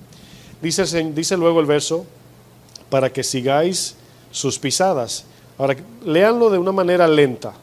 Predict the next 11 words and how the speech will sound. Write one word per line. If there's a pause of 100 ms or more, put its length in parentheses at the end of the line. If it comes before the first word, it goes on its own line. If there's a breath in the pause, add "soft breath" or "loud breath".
(600 loud breath)
"Pues
por
esto
fuisteis
llamados,
a
esto
te
llamó
el
Señor".